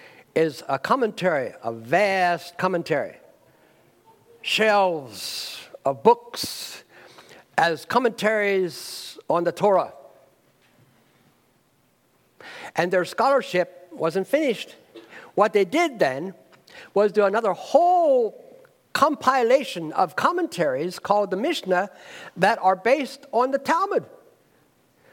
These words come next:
So the Mishnah interprets the Talmud, the Talmud interprets the Torah. How does this pertain? Simply to say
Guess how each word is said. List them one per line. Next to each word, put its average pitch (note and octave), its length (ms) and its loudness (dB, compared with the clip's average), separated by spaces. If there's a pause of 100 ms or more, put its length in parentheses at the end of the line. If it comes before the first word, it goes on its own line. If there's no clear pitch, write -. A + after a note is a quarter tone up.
(140)
So G3 140 2
the G3 80 0
Mishnah B3+ 540 -2 (120)
interprets A3 500 -2
the G#3 80 -6
Talmud, G#3 480 -2 (400)
the F3 100 4
Talmud B3 440 0
interprets G#3+ 540 -2
the A#3 60 -8
Torah. A#3 380 -2 (3000)
How G3 140 4
does G3 100 -4
this A#3 120 -4
pertain? A#3 560 -2 (180)
Simply G#3+ 340 0
to C#4 80 -6
say E3 480 -2